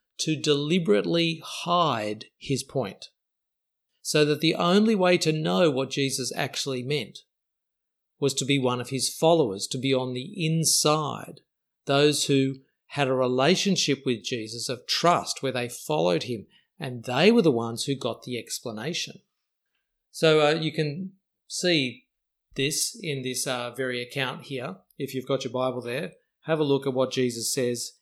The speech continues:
in verse ten. When he was alone, the twelve and the others around him asked Jesus about the parables.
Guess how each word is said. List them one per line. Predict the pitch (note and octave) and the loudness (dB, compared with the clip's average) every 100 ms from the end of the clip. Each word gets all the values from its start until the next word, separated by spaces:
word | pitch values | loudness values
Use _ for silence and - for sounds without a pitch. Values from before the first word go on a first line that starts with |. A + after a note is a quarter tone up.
| _ | _
in | C#3+ A2+ | -6 -4
verse | B2 A#2+ - - - - | -2 0 -2 -4 -8 -4
ten. | C#3 A#2 G2 _ _ _ _ _ _ _ _ _ _ _ _ - | -2 -2 -6 _ _ _ _ _ _ _ _ _ _ _ _ 4
When | E3 F3 | 8 8
he | F#3+ | 8
was | D#3+ | 8
alone, | D3+ B2+ A2+ A2 C#3+ E3 _ _ _ _ | 8 8 4 0 -6 -10 _ _ _ _
the | C#3 | -2
twelve | - D3 D3+ F3 | 2 8 10 10
and | F3 | 8
the | D#3 | 6
others | D3 C#3 B2+ | 4 2 0
around | B2+ B2 B2 A#2 | 2 2 0 -4
him | A#2 C3+ - | -6 -6 -2
asked | D3 F#3 F#3+ - | 2 4 2 0
Jesus | B2+ A#2+ A#2+ A#2+ | 0 0 -2 -2
about | B2 B2 A#2+ | 0 0 -2
the | - | -2
parables. | B2+ B2 A#2 - - - - | 0 0 0 -8 -8 -10 -10